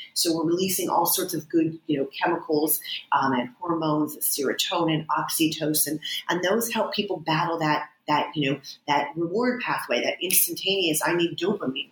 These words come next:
pathway. Um, so that's part of A A, but then A A also has steps that they take you through and, and educations they give you and tools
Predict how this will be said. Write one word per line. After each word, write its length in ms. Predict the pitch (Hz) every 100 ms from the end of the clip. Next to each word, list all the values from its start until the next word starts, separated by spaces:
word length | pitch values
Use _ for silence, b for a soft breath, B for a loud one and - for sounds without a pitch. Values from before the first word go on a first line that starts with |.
| -
pathway. 540 | 131 - - - - _ B B B B -
Um, 460 | 143 143 127 110 -
so 200 | - 156
that's 340 | 160 190 -
part 220 | - 196
of 140 | 202 170
A 20 |
A, 280 | 165 160 160
but 100 | 196
then 260 | 220 214 -
A 280 | 226 240 233
A 20 |
also 300 | 226 214 -
has 200 | 202 196 - B B B
steps 460 | - - 202 - -
that 120 | -
they 140 | 175
take 340 | 175 180 170 170
you 160 | 165
through 280 | - 165 156
and, 120 | 143
and 140 | - -
educations 640 | 156 160 160 156 151 156 151
they 100 | 151
give 240 | 151 143
you 160 | 147 139
and 160 | 131
tools 540 | - - 180 139 117